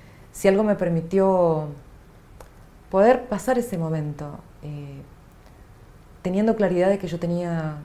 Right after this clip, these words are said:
que hacerle las preguntas y que tenía que s-, de decirle que yo tenía derecho a hacerlas, es esta claridad que tengo con mi rol.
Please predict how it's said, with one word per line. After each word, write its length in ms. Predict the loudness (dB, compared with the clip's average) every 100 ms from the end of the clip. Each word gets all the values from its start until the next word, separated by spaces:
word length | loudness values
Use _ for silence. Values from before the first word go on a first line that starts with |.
| -18 -20 -20 -20
que 100 | -8
hacerle 320 | -8 -4 0 0
las 120 | 0
preguntas 600 | 0 0 0 -2 -6 -6
y 40 |
que 100 | -8
tenía 320 | -6 -4 -4
que 100 | -4
s-, 140 | -6 -8 -20 -20 -18 -6
de 160 | -2
decirle 440 | -2 -4 -6 -4 -6
que 100 | -6
yo 160 | -8
tenía 280 | -6 -4 -4
derecho 240 | -4 -6 -8
a 40 |
hacerlas, 480 | -6 -4 -4 -4 -12 -20 -20 -20 -20 -12
es 160 | -10 -6
esta 260 | -4 -4
claridad 360 | -2 0 0 0
que 120 | -2
tengo 320 | -4 -4 -4
con 260 | -4 -4 -2
mi 100 | -2
rol. 380 | -2 -4 -6